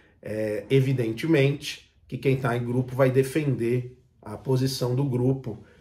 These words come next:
E a gente sabe as forças, né? A força que isso tem pra virar um espírito de seita, né? Muito bem. Supervisão de grupo, isto é,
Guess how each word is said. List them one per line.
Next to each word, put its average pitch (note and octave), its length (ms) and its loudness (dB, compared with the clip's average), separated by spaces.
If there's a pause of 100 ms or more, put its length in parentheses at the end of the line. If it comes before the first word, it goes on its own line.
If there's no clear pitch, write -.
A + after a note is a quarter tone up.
E A2 160 -4
a A2+ 60 -2
gente C3 180 -2
sabe B2 320 2
as B2 180 0
forças, C#3 720 0
né? A#2 140 -2
A A#2+ 80 -2
força D3 600 2
que C3 120 -6
isso C3 220 -6
tem B2 340 -4 (300)
pra B2 100 0
virar A#2+ 260 2
um B2+ 40 2
espírito C3 420 0
de C3+ 80 -4
seita, A2 440 -2
né? G2+ 200 -10 (2750)
Muito E3 240 2
bem. - 240 0 (1120)
Supervisão C#3 880 6
de A2 140 -6
grupo, D3 400 4
isto C3 320 0
é, - 200 -2